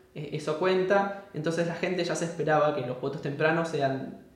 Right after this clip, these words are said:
en gran medida democra-, de-, demócratas. Y, y cuando se empiezan a contar, estos swing states ya empiezan para Biden.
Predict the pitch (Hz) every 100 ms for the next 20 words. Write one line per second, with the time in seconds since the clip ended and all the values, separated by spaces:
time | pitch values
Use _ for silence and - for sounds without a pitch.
0 | _ _ - 160 143 151 156 151 151 165
1 | 160 131 135 151 151 143 127 147 139 120
2 | 123 117 - - - _ _ _ _ _
3 | _ _ - _ _ - 139 131 135 135
4 | 131 131 - 151 151 151 160 165 180 180
5 | 180 196 214 220 - - 151 170 170 -
6 | 175 175 - 165 156 156 180 180 170 160
7 | 165 175 175 175 190 196 190 -